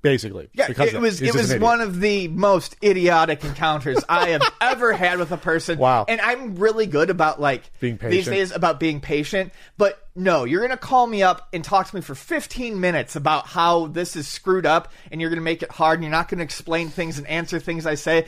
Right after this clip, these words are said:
Speaker 2: And then when I tell you to, "Sir, please look at it. I know this sounds silly, but there's a cover you can slide over. And sometimes it looks like it's hidden. Can you please put your hand there and
Speaker 1: And
Speaker 2: try
Speaker 1: just
Speaker 2: sliding
Speaker 1: push
Speaker 2: it
Speaker 1: it
Speaker 2: over?"
Speaker 1: back.
Speaker 2: And he's like, "Yeah, there's nothing to push over."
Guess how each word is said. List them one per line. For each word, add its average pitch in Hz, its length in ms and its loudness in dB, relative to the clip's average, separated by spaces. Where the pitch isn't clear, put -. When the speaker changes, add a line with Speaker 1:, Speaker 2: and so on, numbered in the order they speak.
Speaker 2:
And 185 140 -4
then 214 100 4
when 226 140 -2
I 202 80 2
tell 208 260 4
you 202 140 0
to, 180 240 -2
"Sir, 196 300 2
please 160 280 -2
look 185 180 2
at 180 140 4
it. 170 60 4
I 156 80 4
know 156 140 2
this 143 120 -2
sounds 139 260 -4
silly, 190 280 2
but 156 160 -4
there's 127 180 -4
a 127 60 -6
cover 277 320 2
you 175 160 -6
can 165 140 -12
slide 147 340 2
over. 139 400 2
And 147 140 -6
sometimes 180 400 0
it - 80 -12
looks 185 180 0
like 190 100 2
it's 190 140 -2
hidden. 196 280 0
Can 160 120 -8
you 147 80 -4
please 190 260 0
put 214 220 -4
your 233 80 -6
hand 185 320 0
there 175 240 0
and 147 100 -8
Speaker 1:
And - 20 -2
Speaker 2:
try 165 140 2
Speaker 1:
just 117 120 -2
Speaker 2:
sliding 180 280 2
Speaker 1:
push 156 140 4
Speaker 2:
it 175 40 4
Speaker 1:
it 190 60 6
Speaker 2:
over?" 160 320 2
Speaker 1:
back. - 100 -8
Speaker 2:
And 170 60 -4
he's 170 140 0
like, 170 160 2
"Yeah, 214 160 2
there's 180 220 0
nothing 196 360 0
to 175 60 0
push 175 300 -2
over." 117 380 0